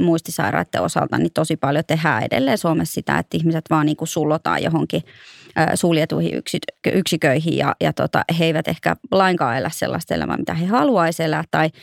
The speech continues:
turvallisuuden nimissä koetaan, että on parempi, vaan sitten, että lukitaan ihmiset johonkin, niin ei sit niinku ainakaan satu mitään. Ja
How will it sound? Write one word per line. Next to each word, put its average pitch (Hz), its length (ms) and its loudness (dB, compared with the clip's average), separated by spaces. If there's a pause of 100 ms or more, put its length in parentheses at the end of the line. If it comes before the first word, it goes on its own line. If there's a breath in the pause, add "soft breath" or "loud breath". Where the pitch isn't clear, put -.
(160 loud breath)
turvallisuuden 165 760 2
nimissä 151 340 0
koetaan, - 380 -2
että - 120 -2
on - 100 -4
parempi, - 400 -4 (360 loud breath)
vaan 147 160 2
sitten, 160 280 -2
että 170 160 -2
lukitaan - 440 -2
ihmiset - 420 -2
johonkin, - 380 0
niin - 180 0
ei - 60 0
sit - 220 -6
niinku - 180 0
ainakaan - 300 0
satu - 380 -2 (140)
mitään. 110 360 0 (720 loud breath)
Ja 180 160 6